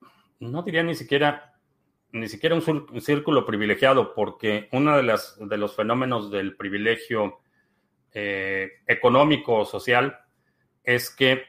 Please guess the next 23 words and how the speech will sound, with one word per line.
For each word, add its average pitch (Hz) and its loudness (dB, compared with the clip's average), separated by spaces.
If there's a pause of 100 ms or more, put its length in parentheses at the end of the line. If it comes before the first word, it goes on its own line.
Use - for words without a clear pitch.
(140)
eh, 104 0
en 104 -4 (160)
tus 107 -6
primeros 123 2
años 139 4
no 131 4
eres 147 4
consciente 143 0
de 120 0
ese 120 -4
privilegio. 117 -2 (200)
Eh, 95 -16
simplemente 110 -6
todo 131 4
lo 113 2
que 104 -6
está 123 4
a 127 2
tu, 123 -4
a 110 0
tu 110 4
alrededor, 107 2 (1000)
eh, 104 -4